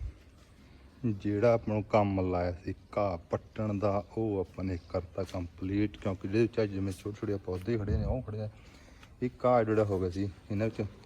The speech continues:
ਤਕਰੀਬਨ ਦੇਖਣੋਂ ਹਟ ਗਏ ਸੀ, ਕਾਫੀ ਵੱਡਾ ਵੱਡਾ ਘਾਹ ਹੋ ਗਿਆ ਸੀ। ਘਾਹ ਬੇਲਾਂ ਲਾਈਆਂ ਨੇ ਇੱਧਰ ਵਿੱਚ ਦੇ, ਇਹ ਬੇਲਾਂ ਵੀ ਨਹੀਂ ਆਪਾਂ ਨੂੰ ਪਹਿਲਾਂ ਦਿਖਦੀਆਂ ਸੀ। ਤਕਰੀਬਨ ਆਪਾਂ ਨੇ ਸਾਰਾ ਹੀ ਘਾਹ ਪੱਟਤਾ, ਤੇ ਹੁਣ ਕਰ ਰਿਹਾ ਵੀ ਆਪਾਂ ਟੂਟੀਆਂ ਦਾ ਕੰਮ,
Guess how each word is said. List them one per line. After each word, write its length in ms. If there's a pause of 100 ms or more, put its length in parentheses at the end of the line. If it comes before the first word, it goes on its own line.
(180)
ਤਕਰੀਬਨ 360
ਦੇਖਣੋਂ 360 (1000)
ਹਟ 100
ਗਏ 100
ਸੀ, 180
ਕਾਫੀ 320
ਵੱਡਾ 220
ਵੱਡਾ 200 (120)
ਘਾਹ 80
ਹੋ 100
ਗਿਆ 160
ਸੀ। 140
ਘਾਹ 60
ਬੇਲਾਂ 340
ਲਾਈਆਂ 300
ਨੇ 80
ਇੱਧਰ 220
ਵਿੱਚ 220
ਦੇ, 160 (800)
ਇਹ 80
ਬੇਲਾਂ 280
ਵੀ 100
ਨਹੀਂ 120
ਆਪਾਂ 180
ਨੂੰ 120
ਪਹਿਲਾਂ 260 (460)
ਦਿਖਦੀਆਂ 420
ਸੀ। 60 (600)
ਤਕਰੀਬਨ 400 (240)
ਆਪਾਂ 240
ਨੇ 60
ਸਾਰਾ 380
ਹੀ 120 (220)
ਘਾਹ 120
ਪੱਟਤਾ, 680 (640)
ਤੇ 120
ਹੁਣ 280
ਕਰ 200
ਰਿਹਾ 120
ਵੀ 140
ਆਪਾਂ 420 (420)
ਟੂਟੀਆਂ 400
ਦਾ 100
ਕੰਮ, 280